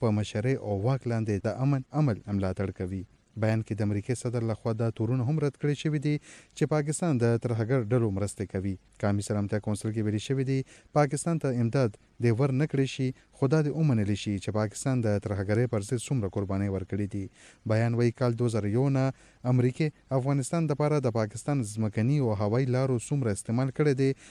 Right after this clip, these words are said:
دا هی خرج د امریکې امداد نه ډیر زیات دی. بیان وایي، ترهګرۍ پر ضد جنگ کې د پاکستان یو سل شل اربه ډالرو تاوان شوی دی. د قومي سلامتیا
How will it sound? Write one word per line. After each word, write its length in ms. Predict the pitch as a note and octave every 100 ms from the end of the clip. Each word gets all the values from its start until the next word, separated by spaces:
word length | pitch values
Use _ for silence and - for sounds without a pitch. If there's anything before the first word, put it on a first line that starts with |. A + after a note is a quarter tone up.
| - -
دا 100 | A#2+ C3+
هی 80 | D3 -
خرج 340 | D#3 A#2 -
د 160 | A#2+ A#2
امریکې 360 | A2+ A2+ C3
امداد 340 | G#2+ B2+ B2 G#2+
نه 80 | G#2
ډیر 220 | G#2+ F#2
زیات 280 | G2 F#2 G2
دی. 140 | G2 F2+ - A2+
بیان 280 | A2 A2+ B2
وایي، 160 | B2 - - - -
ترهګرۍ 560 | C3 B2+ C3+ B2 C#3+ D#3
پر 120 | C3 B2+
ضد 200 | D3 C3+ C#3 A#2
جنگ 140 | D3 D3+
کې 80 | C3+
د 80 | A#2
پاکستان 480 | A2+ A2+ A#2 - C3+ G#2+
یو 80 | C#3 C3
سل 180 | C3+ - _ -
شل 180 | - E3 - A#2
اربه 240 | B2 A2+ G2+
ډالرو 280 | G#2+ A#2+ G#2
تاوان 300 | G2 G2+ G#2
شوی 240 | - G2 F#2+
دی. 80 | F#2 F2+ B2
د 80 | A#2+
قومي 220 | A#2 B2+
سلامتیا 360 | - A#2 A2